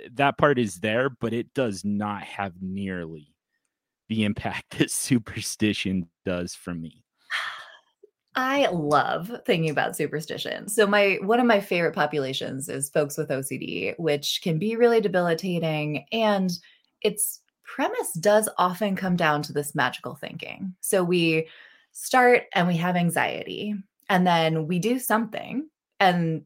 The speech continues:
Speaker 2: something good happens, or we do something and something bad happens. And in our mind, we pair the two and we start to fuse them. So it's like, "Man, I am so afraid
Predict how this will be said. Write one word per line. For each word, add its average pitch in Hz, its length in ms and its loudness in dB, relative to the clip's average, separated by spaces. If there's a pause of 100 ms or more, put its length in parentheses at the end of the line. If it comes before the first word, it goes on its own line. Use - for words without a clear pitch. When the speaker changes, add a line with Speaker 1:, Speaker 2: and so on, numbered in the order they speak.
(200)
Speaker 2:
something 220 360 0
good 508 160 2
happens, - 680 -8
or 277 240 8
we 214 80 6
do 185 140 0
something 175 380 -2
and 151 100 -4
something 143 320 -4
bad 131 220 4
happens. - 500 -6
And 185 140 -8
in 247 160 2
our 285 120 4
mind, 196 360 0
we 160 100 0
pair 156 300 -2
the 147 80 0
two 139 320 -2
and 139 100 -4
we 151 80 -6
start 156 280 -4
to - 60 -18
fuse - 380 -20
them. 214 240 -10 (420)
So 208 140 2
it's 202 140 2
like, 185 180 2
"Man, 233 460 4
I 208 80 -2
am 262 180 0
so 214 540 0
afraid 170 760 -4